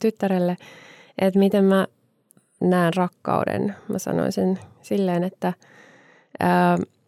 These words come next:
että kaikki ihmiset on hyvin epämiellyttäviä, kun tarpeeksi läheltä kattoo. Mut rakkaus on sit sitä, että niinku pääsee yli siitä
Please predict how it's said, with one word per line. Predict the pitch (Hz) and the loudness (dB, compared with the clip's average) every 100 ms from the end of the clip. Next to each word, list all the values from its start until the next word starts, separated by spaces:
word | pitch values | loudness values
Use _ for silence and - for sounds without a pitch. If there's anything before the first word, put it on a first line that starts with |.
| _ _ _ | _ _ _
että | 190 - | -6 -2
kaikki | 226 233 233 202 185 | 0 0 0 0 2
ihmiset | 180 175 180 175 - | 2 2 -2 -8 -2
on | 175 160 170 - _ _ _ _ - 185 | 0 0 -2 -6 _ _ _ _ -6 0
hyvin | 208 185 170 | 2 4 2
epämiellyttäviä, | 160 170 170 - 190 196 - 196 175 180 - - | 0 -2 -2 -2 -4 -6 -6 -6 -2 -2 -2 -4
kun | 175 - 190 _ _ _ _ _ _ _ - | -4 -4 -6 _ _ _ _ _ _ _ -4
tarpeeksi | 175 165 - 190 - | -2 -2 -4 -6 -4
läheltä | 175 175 196 202 | -4 -2 -4 -4
kattoo. | 208 202 _ - 202 202 _ - _ _ - _ _ _ - | -4 -6 _ 0 0 0 _ -20 _ _ -20 _ _ _ -2
Mut | 180 185 - | 2 2 2
rakkaus | 196 208 - 175 175 | 0 0 0 -2 0
on | 165 175 | 0 0
sit | 190 - | -4 -2
sitä, | 202 190 175 - _ | -2 0 -2 -4 _
että | - 180 - - | -6 -6 -4 0
niinku | 175 170 185 | 2 0 0
pääsee | 196 190 202 196 | 2 2 2 2
yli | - 254 208 165 180 - _ - | 4 4 4 2 0 -10 _ -10
siitä | - 165 165 190 - | 0 2 2 2 0